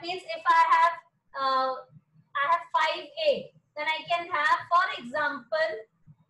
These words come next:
five A ka reciprocal is one upon five A, right? Remember this very well. Five A reciprocal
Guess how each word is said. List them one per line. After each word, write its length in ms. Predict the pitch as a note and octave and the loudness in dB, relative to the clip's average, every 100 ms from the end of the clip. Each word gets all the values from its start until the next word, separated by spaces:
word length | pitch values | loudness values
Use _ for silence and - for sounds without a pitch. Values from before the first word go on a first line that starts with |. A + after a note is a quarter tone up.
| _ _ _ _ _ _ _ _ _ _ _ _ _ _ _ | _ _ _ _ _ _ _ _ _ _ _ _ _ _ _
five 240 | D#4 D#4+ | 0 0
A 120 | F4 | -2
ka 100 | F4 F4+ | -2 0
reciprocal 540 | F4 F4+ F4+ F4 F4+ F4+ | -2 -4 -6 -2 0 0
is 380 | F#4 E5 - - _ _ _ | 2 0 -2 -12 _ _ _
one 340 | A#3 D4+ E4+ F#4+ | -2 0 2 0
upon 540 | - - E4+ F4 F4 | -2 0 2 2 0
five 340 | D#4+ C#4+ C4 | 0 0 0
A, 300 | C4 G3+ D#3 - _ _ _ C#4 | 0 -2 -4 -14 _ _ _ 0
right? 300 | D#4+ C5+ - - _ _ - _ - | 2 0 -6 -20 _ _ -20 _ -6
Remember 360 | D4 E4 E4+ F#4 | -4 0 0 0
this 240 | F4+ D#4+ C#4 | 0 -4 -2
very 380 | C#4 C#4+ E4 D4 | 0 0 0 0
well. 240 | D4+ B3 E3+ - _ _ _ - | 0 0 -4 -14 _ _ _ -2
Five 320 | D#4+ F4 F#4+ | -2 0 -4
A 280 | F#4 G#4 E4+ | -6 -4 -4
reciprocal 540 | - F4 - D#4+ D#4+ | -4 -8 -2 -2 0